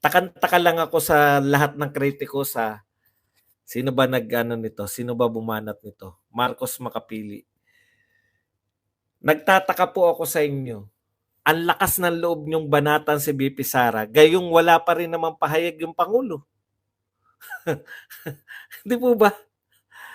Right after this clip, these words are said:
Ngayon, kung nagpahayag po si Mig Zubiri at si Martin, isa lang po ibig sabihin niyan.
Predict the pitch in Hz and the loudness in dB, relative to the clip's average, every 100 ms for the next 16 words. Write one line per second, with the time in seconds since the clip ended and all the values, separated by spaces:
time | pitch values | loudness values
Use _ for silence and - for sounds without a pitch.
0 | - - _ - 262 254 247 247 226 226 | -20 -20 _ 2 6 8 8 6 6 6
1 | - 196 214 220 220 233 214 220 214 208 | 6 8 8 8 6 2 2 2 0 -2
2 | 202 202 196 160 - 180 190 185 185 170 | -4 -6 -8 -4 -4 -2 -2 -4 -4 -4
3 | - 175 170 151 - 131 127 127 _ _ | -4 -2 -2 -2 -8 -8 -8 -16 _ _
4 | _ _ _ _ _ _ _ _ - 151 | _ _ _ _ _ _ _ _ -6 0
5 | 208 208 208 220 202 190 180 - 175 170 | 4 4 4 4 4 0 -4 -4 -2 -2
6 | 170 170 185 185 | -4 -6 -8 -8